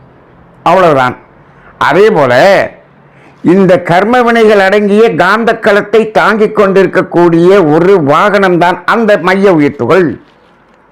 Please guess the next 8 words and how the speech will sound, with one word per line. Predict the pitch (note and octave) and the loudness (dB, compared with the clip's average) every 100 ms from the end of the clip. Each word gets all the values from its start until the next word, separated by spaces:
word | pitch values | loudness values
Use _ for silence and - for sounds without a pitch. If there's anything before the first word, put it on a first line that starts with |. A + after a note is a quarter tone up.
| _ _ | _ _
அப்படி | - A3 A3 | -6 0 0
எடுத்து | G#3+ G#3+ | 0 -4
பாருங்கள். | - D#3+ C#3 G2+ - _ _ _ _ _ _ _ _ _ _ - | -4 -2 -2 -6 -12 _ _ _ _ _ _ _ _ _ _ -8
அப்ப | F#3+ G3 G3+ - - | -4 0 0 -2 -10
இதுவுமே | - G#3+ C4+ C4+ C4 B3 | -2 0 2 4 2 2
ஒரு | G#3 F3 E3 G#3+ - | 2 2 2 2 0
வாகனம் | D3+ G3 A#3 A#3+ A#3+ A3+ | -2 -2 -2 -2 -2 0
போலதான். | G3 F#3+ F3+ E3+ C3 | 0 2 0 -2 -4